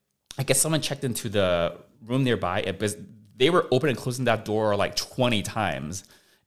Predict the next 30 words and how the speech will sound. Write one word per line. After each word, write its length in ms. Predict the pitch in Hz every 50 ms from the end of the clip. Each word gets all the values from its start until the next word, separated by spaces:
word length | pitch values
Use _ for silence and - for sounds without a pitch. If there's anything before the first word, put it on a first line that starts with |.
| -
And 240 | 113 113 113 107 101 -
I 100 | 110 -
was 140 | 240 233 -
still 240 | - - 190 147
up 200 | - 92 113 -
and 100 | - 104
I 60 | 85 90
wasn't 220 | 101 104 - 117
about 100 | 107 104
to 80 | - 95
go 80 | 101
to 40 | 95
bed. 200 | - 98 98 -
I 60 | - 78
was 160 | 82 82 -
like, 80 | 98
"Whatever." 760 | - - 90 82 85 78 76 76 78 85 120 135 151 156 - - - _ _ _ _ -
But 140 | - 135
then 180 | 135 151 185 226
the 60 | 262
next 560 | 202 185 202 208 202 - - - - - -
morning, 880 | 107 98 101 113 123 147 165 160 127 98 90 90 98 104 110 113 - - -
after 280 | 110 131 - - 143
I 40 | 117
had 200 | 101 104 92 92
woken 320 | 90 95 95 - 101 87 85
up, 320 | 82 90 73 - - - - _ _ _ _ _ -
I 360 | 98 95 104 110 113 120 120
noticed 440 | 107 107 113 120 131 139 135 - -
that 480 | 120 110 110 107 107 - - - -